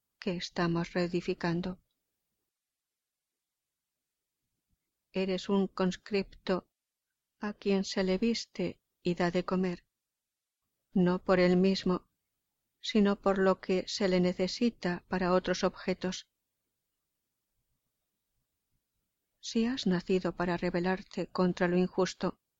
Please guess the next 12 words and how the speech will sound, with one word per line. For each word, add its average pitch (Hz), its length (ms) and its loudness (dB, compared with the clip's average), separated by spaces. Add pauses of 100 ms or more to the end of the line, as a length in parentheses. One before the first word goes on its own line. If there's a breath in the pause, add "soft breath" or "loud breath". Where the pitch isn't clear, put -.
(760)
rebélate 196 880 -4
contra 185 380 0
lo 180 160 0
que 185 100 -2
te 185 140 -4
parezca 190 440 -2
injusto, 185 680 -2 (380)
aunque 185 400 0
realmente 180 640 2
no 180 100 2
lo 180 140 0
sea, 185 340 -4